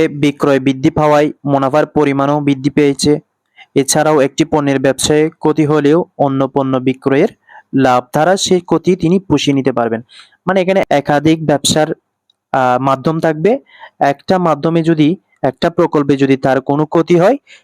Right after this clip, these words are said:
সে তার ক্ষতিটা অন্য কোনো মাধ্যমের মাধ্যমে সে কি করতে পারবে?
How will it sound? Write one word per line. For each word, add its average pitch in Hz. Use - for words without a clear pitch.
সে -
তার 170
ক্ষতিটা 180
অন্য 160
কোনো 160
মাধ্যমের 143
মাধ্যমে 175
সে 185
কি 180
করতে 180
পারবে? 196